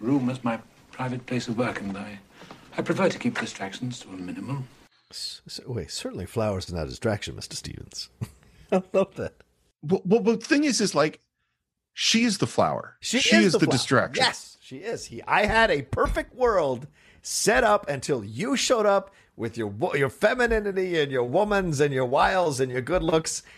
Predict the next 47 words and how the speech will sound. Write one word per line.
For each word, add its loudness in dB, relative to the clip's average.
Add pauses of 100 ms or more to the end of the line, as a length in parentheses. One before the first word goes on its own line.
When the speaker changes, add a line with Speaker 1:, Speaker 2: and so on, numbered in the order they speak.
(140)
Speaker 2:
and 0
you're 2
messing 2
up 2
my 2
perfect -2
world, 0
right? -4
And -6 (520)
it's -2
so 4
brilliant 4
how 4
that 2
plays, -2 (120)
how 4
that's 2 (100)
all 6
bubbling 2
under 4
the 0
surface 0
as -4
they're -2
having -2
this -6
interaction. -10 (420)
Speaker 3:
But 2
what's 0
so 0
sad 2
is 0 (140)
the -4
perfect 0
world's 0
not 0
perfect. -4 (160)
Speaker 2:
Well, -2
of -4
course -2
not, -14
but -10
he -16 (160)
Speaker 3:
It's 0
an 0
empty 0
world. 0